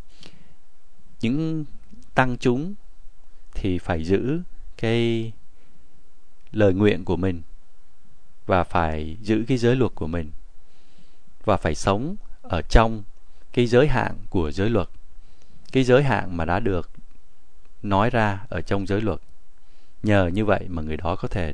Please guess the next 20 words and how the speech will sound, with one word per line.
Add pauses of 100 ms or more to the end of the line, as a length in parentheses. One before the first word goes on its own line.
(120)
được
bảo
vệ (440)
và (960)
thực
hành
giáo
pháp (360)
một
cách
dễ
dàng. (920)
Đối
với
các
cư
sĩ (200)
thì
ít
nhất